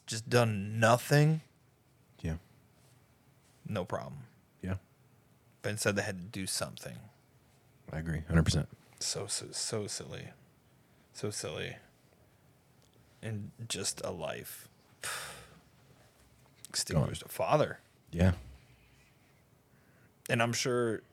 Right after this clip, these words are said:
Speaker 1: <laughs> the dude's working his shitty fucking job, trying to grind his way out of the fucking ditch.
Speaker 2: Yep.
Speaker 1: Trying to get out, trying to fucking do something to get to the next better place.
Speaker 2: Yeah.
Speaker 1: And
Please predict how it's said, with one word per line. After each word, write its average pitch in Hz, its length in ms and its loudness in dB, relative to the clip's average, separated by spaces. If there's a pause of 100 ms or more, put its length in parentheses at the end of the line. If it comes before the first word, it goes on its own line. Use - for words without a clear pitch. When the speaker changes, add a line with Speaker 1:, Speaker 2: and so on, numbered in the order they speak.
(200)
Speaker 1:
<laughs> - 380 -4
the 120 120 -4
dude's 120 320 0
working 104 340 0
his 98 100 4
shitty 110 300 0
fucking 104 340 4
job, 95 380 -4 (540)
trying 113 580 6
to 117 120 2
grind 101 400 4
his 98 160 0
way 101 160 4
out 95 180 6
of 95 60 0
the 101 80 -2
fucking 95 360 -6
ditch. - 420 -8 (160)
Speaker 2:
Yep. 92 180 -4
Speaker 1:
Trying 127 600 8
to 123 60 8
get 110 160 6
out, 82 320 0
trying 117 720 6
to 107 160 -4
fucking 101 580 0
do 92 160 -6
something 101 640 -2
to 85 220 -6 (640)
get 87 220 0
to - 80 -4
the 95 100 -6
next 90 280 -6
better 71 200 -6
place. - 540 -10 (100)
Speaker 2:
Yeah. 82 140 -2
Speaker 1:
And 78 340 -6